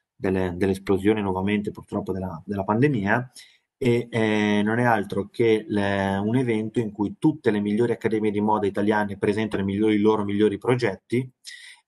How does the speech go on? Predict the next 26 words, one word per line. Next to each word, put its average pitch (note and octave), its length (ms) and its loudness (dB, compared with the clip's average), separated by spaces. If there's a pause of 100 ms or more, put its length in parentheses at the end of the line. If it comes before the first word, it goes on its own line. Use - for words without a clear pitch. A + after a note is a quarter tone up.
e, C3 260 2
eh, G2+ 840 0
quest-, - 320 -6
in G2+ 260 -8
collaborazione G#2 560 0
con G2+ 80 -6
la F#2+ 80 -4
Camera G#2 300 -2
della D#3 160 0
Moda, G#2 400 -2 (240)
e, B2 260 0
eh, G#2 300 0
quest'anno, A#2+ 800 -2
eh, G#2 300 -2
il, G2 400 -4
il F#2 100 -8
concorso A2 380 -2
è G#2 40 -12
stato G2+ 220 -2
vinto G#2+ 240 -2
da F#2+ 100 -2
una G2 120 0
ragazza G2+ 480 -2
proprio G2 260 -4
di B2+ 80 2
naba G2 400 -4